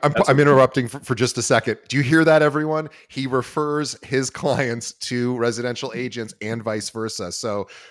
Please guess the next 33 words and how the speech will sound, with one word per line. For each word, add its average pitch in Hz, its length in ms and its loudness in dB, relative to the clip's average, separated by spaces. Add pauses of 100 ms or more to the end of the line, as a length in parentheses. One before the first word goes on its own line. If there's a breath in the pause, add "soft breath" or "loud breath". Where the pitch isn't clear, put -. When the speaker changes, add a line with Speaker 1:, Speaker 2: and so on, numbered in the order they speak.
(120 loud breath)
Speaker 1:
uh, 107 340 -2 (180)
let's, 104 320 -6
let's 107 360 -4 (180)
make 110 240 -6
sure - 180 -4
we 107 220 -2
all 107 240 2
have 104 220 -4
a 98 40 -2
Matt 98 400 -4
in, 95 300 -12
in 98 160 -10
our, 85 240 -8
in 95 100 -8
our 87 220 -6
network. 90 440 -8
I'm 107 120 -4
sorry, 82 200 -6
Matt, 87 180 -8
go 92 140 -4
ahead. 76 180 -8 (580)
Speaker 2:
No, 156 180 6
you're 143 160 2
fine. 139 320 2
I 117 80 0
think 123 180 -4
that's 117 200 0
really 117 240 -2
important 98 500 -6
because 95 800 -4
they, 113 220 -4
they 120 220 -6
are 110 560 -2